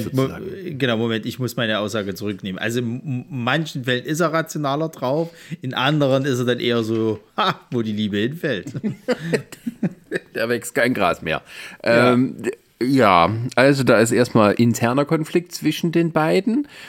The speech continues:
Speaker 1: und, ähm, er kann sie aber davon überzeugen, dass er es ehrlich meint und sie wirklich unterstützen möchte und zeigt das eben, indem er sie bei ihrer Suche nach diesem James Monroe begleitet.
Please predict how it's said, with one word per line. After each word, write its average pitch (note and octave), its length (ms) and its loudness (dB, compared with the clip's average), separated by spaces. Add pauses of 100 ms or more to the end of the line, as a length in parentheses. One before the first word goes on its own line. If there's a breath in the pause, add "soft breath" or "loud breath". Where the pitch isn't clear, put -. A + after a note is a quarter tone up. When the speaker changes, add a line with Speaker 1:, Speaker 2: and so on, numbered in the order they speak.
(240 loud breath)
Speaker 1:
und, D3+ 460 0
ähm, C3+ 840 2 (1080)
er C3 380 -2
kann D#3+ 320 2
sie D3+ 160 4
aber B2 220 2
davon B2+ 340 0
überzeugen, C#3 1000 0
dass C3+ 240 -2
er B2 220 -4
es - 320 -6
ehrlich D3 460 -2
meint E3 360 -2
und B2+ 160 -4
sie B2 140 -2
wirklich C3+ 280 -2
unterstützen C3+ 680 -6
möchte F3+ 440 -4 (540 loud breath)
und B2 180 -4
zeigt C3 380 -4
das C#3 160 -4
eben, A#2+ 260 -2
indem A2+ 300 -2
er A#2+ 80 0
sie A2+ 380 -2 (240)
bei G#2+ 100 0
ihrer F#2+ 300 -2
Suche D3 440 -2
nach G#2 220 0
diesem G#2 320 -2
James F2+ 400 -4
Monroe E2 480 -4
begleitet. - 840 -8